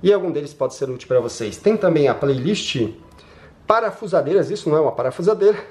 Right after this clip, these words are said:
<laughs> Gente, perdoem a barulheira da rua,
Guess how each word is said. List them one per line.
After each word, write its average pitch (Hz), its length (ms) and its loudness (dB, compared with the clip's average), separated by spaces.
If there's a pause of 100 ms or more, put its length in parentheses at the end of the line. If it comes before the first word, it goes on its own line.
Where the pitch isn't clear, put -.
(340)
<laughs> - 460 -16
Gente, 208 240 0
perdoem 190 260 2
a 175 60 2
barulheira 139 440 2
da 104 120 -4
rua, 160 340 0